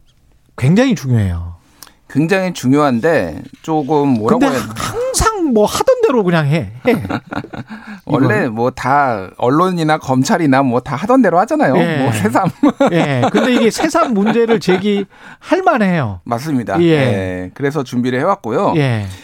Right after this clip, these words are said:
Speaker 2: 어, 공직선거법 제이백오십 조에 허위사실 공표죄가 있어요.
Speaker 1: 예.
Speaker 2: 당선되거나 되게 할 목적으로 연설방송, 신문, 통신, 잡지, 벽보, 선전 문서, 기타의 방법으로 후보자에게 유리하도록,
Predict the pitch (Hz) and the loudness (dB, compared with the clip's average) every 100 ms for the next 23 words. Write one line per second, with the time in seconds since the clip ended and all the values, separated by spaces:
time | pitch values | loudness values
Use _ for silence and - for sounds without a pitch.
0 | - - - - 156 156 - 160 220 240 | -20 -20 -10 0 0 2 2 4 4 2
1 | 285 - 262 240 226 - 220 - - 165 | -2 0 0 0 -2 0 -2 -2 -2 0
2 | 196 151 135 151 175 110 123 190 - - | 0 0 -2 0 -2 0 -2 -2 -2 -8
3 | - 214 175 143 - 247 262 240 233 196 | -4 0 2 0 0 2 2 2 0 -2
4 | 180 147 156 240 - 190 160 90 - 101 | -2 -2 -2 -2 -2 -2 -2 -4 -8 -6
5 | 98 147 - 151 135 123 160 135 143 175 | -2 0 -2 -2 0 0 0 0 0 0
6 | 165 131 127 127 165 196 143 127 139 123 | -2 -2 0 0 0 0 -2 0 0 0
7 | 110 - 117 120 147 110 123 139 131 127 | -4 -4 -2 0 -2 -2 -2 0 0 -2
8 | 123 170 160 143 180 143 147 131 123 143 | -4 -4 -4 -2 -2 -2 -2 -4 -6 -4
9 | 127 117 123 123 180 180 151 120 123 120 | -4 -4 -4 -4 -4 -2 0 0 0 -2
10 | - 127 175 151 131 123 117 98 143 151 | -4 -6 0 2 2 -2 -2 -2 -2 -2
11 | 85 - - - - - _ - 269 262 | -2 -12 -20 -20 -20 -20 _ -4 0 0
12 | 247 185 139 117 107 123 131 110 90 82 | 0 0 0 -2 -4 -2 0 0 -4 -12